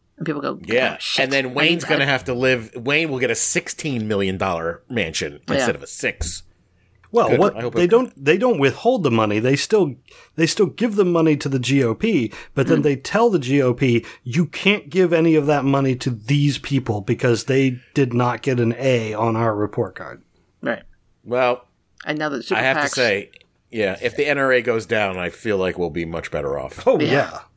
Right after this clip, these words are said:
Speaker 1: I mean, can we, if we, if we go back to the early days of the N R A, when they taught
Speaker 2: Well,
Speaker 1: people
Speaker 2: yeah.
Speaker 1: how to use weapons, and they didn't, they weren't, you know,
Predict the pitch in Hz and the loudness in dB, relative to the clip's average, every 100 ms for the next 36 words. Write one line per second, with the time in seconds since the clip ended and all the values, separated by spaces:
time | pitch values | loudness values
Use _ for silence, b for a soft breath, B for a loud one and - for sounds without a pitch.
0 | B - 233 233 233 254 226 - 240 - | B -6 -4 -2 -2 -2 -2 -2 -4 -4
1 | 233 233 - 185 240 247 220 208 214 196 | -6 -6 -6 -6 -4 -4 -4 -4 -4 -4
2 | 185 175 170 156 190 214 185 156 147 131 | -2 -2 -4 -4 -4 -2 -2 -2 -2 -2
3 | 135 123 139 151 147 147 143 175 175 - | -2 -2 -4 -4 -4 -4 -4 -4 -4 0
4 | 262 123 196 165 180 175 170 170 170 175 | 0 2 2 2 0 -2 -4 -2 -6 -4
5 | 185 165 107 - - - B B B - | -4 -4 -6 -8 -16 -18 B B B -8
6 | 156 151 147 143 135 - 156 185 180 - | -6 -2 -2 -2 -4 -6 -6 -4 -4 -6
7 | 160 165 170 170 170 151 135 135 | -6 -2 -2 -2 -4 -4 -4 -6